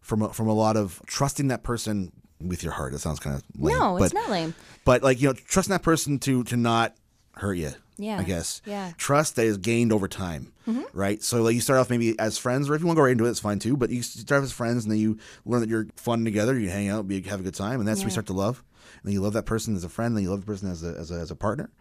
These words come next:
Speaker 2: Yeah, sure.
Speaker 1: And then from there, you, you can then make true love.
Speaker 2: Sure.
Speaker 1: I think true love does not come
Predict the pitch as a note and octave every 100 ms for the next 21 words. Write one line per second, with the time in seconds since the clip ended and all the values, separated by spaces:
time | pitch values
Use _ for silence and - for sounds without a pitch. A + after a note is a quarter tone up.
0 | - G#3 F#3+ - - A#2 A#2 A2+ - C#3
1 | B2+ B2 C#3 B2+ A#2 A2+ A2 G#2+ G#2+ G#2+
2 | G2+ A2 G#2 G2+ G#2 G2+ - E2 C#2+ -
3 | - _ _ - - F3+ G3+ B2 - D3+
4 | C#3 C3 G#2+ G#2+ A2 A#2 - - A#2 A2
5 | G#2